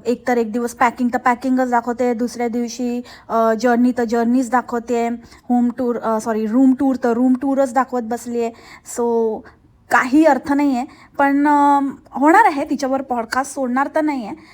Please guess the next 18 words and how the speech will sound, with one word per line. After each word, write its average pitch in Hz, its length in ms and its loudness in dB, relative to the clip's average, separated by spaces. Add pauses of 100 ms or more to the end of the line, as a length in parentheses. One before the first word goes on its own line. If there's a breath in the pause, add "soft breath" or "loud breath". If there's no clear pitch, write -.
(280 loud breath)
पण, 277 180 0
अ, 269 140 2
जरा 311 320 4
ती 415 160 -2
ट्रिप 339 380 -8
संपू 285 320 -2
द्या. 277 180 0 (480)
ती 285 120 -2
ट्रिप 285 400 -8
एकदा 262 240 -4
संपली 320 400 -4
की 285 200 -8
मग 262 220 0
आपण 240 220 -8
त्याच्यावरती 233 380 -8
पॉडकास्ट 220 500 -6
घेऊन 247 240 -2
येऊ. 359 100 -2